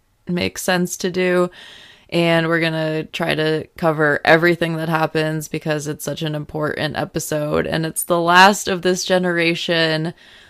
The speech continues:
the greatest generation. I don't know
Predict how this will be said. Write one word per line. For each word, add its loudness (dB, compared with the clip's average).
the -4
greatest 2
generation. 0
I 4
don't 8
know 6